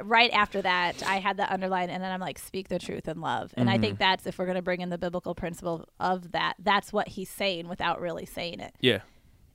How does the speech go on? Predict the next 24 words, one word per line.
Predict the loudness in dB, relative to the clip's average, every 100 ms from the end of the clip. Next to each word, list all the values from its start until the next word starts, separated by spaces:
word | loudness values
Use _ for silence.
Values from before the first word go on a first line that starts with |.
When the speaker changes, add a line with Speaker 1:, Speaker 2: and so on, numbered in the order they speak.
| _ _ _ _ -16
Speaker 1:
Say | -10 -2 2
what | 2 0
you | -2
need | -2 -4
to | -6
say, | -4 -4 -2
but | -4
do | -4 -4
it | -2
in | -4
a | -2
way | -2 -2
that | -2 -2 -4
is | -8
not, | -6 -4 -4 -8 -16 -10
um, | -10 -10
tearing | -10 -10 -8
the | -6
other | -6
person | -6 -8 -8 -2
down, | 2 2 2 0 -2
that | -4
is | -6
not, | -6 -4 -4